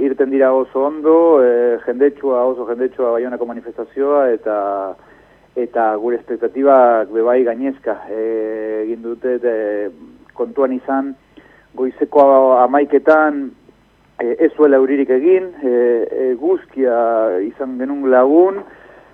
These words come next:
beraz, eh, porrotx eta, eta umen giroa, ba, bikaina izan zen, porrotx herrien lagunak eta ikuskizun berria,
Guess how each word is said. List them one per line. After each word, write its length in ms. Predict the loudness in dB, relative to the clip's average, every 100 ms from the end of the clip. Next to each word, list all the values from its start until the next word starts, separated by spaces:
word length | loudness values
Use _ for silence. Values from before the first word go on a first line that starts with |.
| -6
beraz, 380 | 2 6 6 4
eh, 320 | 0 2 4 2
porrotx 480 | 0 2 4 4 2
eta, 200 | 2 2 4 4 2 0 -6 -14
eta 240 | -12 -6 -4
umen 360 | -4 -4 -4
giroa, 1040 | -2 0 2 2 2 0 0 -2 -4 -8 -8
ba, 160 | -8 -8 -8 -8 -8 -12 _ _ -20 _ -20 -12
bikaina 440 | -10 0 0 0
izan 260 | -6 -8 -12 0
zen, 360 | 0 0 -4
porrotx 360 | -6 -4 -2 -4
herrien 240 | -4 -2 -2
lagunak 580 | 0 -2 -2 -2 -2
eta 320 | -4 -2 0 0
ikuskizun 400 | -4 -12 -14 -10
berria, 380 | -6 -2 -2 -2